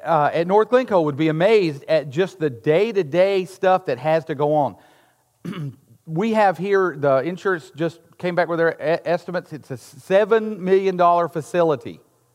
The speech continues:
And it would be very easy for, for me and the elders of this church just to become facility managers and just keep up with the air conditioning and the carpet, and, the,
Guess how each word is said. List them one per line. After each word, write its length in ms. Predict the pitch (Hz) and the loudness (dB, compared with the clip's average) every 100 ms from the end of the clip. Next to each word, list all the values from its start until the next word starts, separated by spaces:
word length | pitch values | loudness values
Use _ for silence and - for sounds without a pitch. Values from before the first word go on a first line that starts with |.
| _ _ _ _ _ _ _ - | _ _ _ _ _ _ _ -4
And 120 | 170 | 0
it 100 | 220 | 0
would 100 | 175 | 0
be 120 | 180 | 0
very 280 | 156 190 214 | 2 2 2
easy 440 | 226 240 185 160 | 0 0 -2 -4
for, 340 | 123 151 151 117 | -4 -4 -4 -4
for 160 | - 151 | -2 -2
me 280 | 147 196 226 | 0 -2 -2
and 100 | 190 | 2
the 80 | 190 | 2
elders 220 | 196 180 | 2 -2
of 60 | 165 | -4
this 120 | 175 | -4
church 280 | 208 185 - | -2 -2 -4
just 120 | 165 | -10
to 80 | 143 | -6
become 260 | - 160 | -2 -2
facility 460 | 143 135 185 160 135 | -2 -2 0 0 0
managers 560 | 127 117 98 78 - _ _ _ _ _ _ _ _ _ _ _ _ - | -4 -6 -8 -14 -20 _ _ _ _ _ _ _ _ _ _ _ _ -12
and 100 | 139 | -8
just 160 | 151 - | -8 -6
keep 240 | 190 - | -4 2
up 200 | 214 147 | 2 2
with 180 | 143 117 | -2 0
the 160 | 117 - _ | -2 -4 _
air 200 | - 175 | 0 0
conditioning 640 | 185 147 143 - 120 117 113 | 0 -2 -4 -4 -10 -10 -8
and 120 | 120 | -8
the 60 | 117 | -2
carpet, 480 | 160 190 - 131 | 2 2 0 -4
and, 140 | 117 | -4
the, 80 | 123 | -4